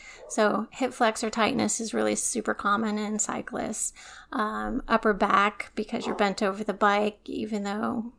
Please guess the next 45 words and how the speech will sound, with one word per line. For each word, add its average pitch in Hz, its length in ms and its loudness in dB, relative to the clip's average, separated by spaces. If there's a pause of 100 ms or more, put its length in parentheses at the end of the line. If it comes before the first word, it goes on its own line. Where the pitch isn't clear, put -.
you 240 120 -2
know, 247 140 -2
with 226 220 0
a 226 40 2
good 214 300 6
bike 226 240 8
fit, - 320 0
there's 226 280 -4
not 247 200 -4
as 220 140 -2
much 254 240 0
stress, 226 400 0
but - 240 -8
you're 220 80 -4
still - 320 -2
bent 220 280 0
over 233 240 -2
a - 80 -2
bike - 300 -4
for - 220 -8
a - 80 -8
long - 240 -4
time. 220 280 -6
So - 160 -4
the - 140 -6
upper - 240 -2
back 214 380 2
gets - 320 -2 (380)
gets - 180 -8
pretty 208 240 -2
restricted. 226 600 -2
So - 280 -4 (520)
shoulders 254 320 8
can 233 220 0
get - 200 -2
tight, 208 340 2
neck 226 260 2
can 226 160 -4
get - 180 -4
tight. 208 440 -8 (520)
And 214 140 -2
as 202 120 -4
we - 80 -4
talked 240 260 -6
about, - 340 -2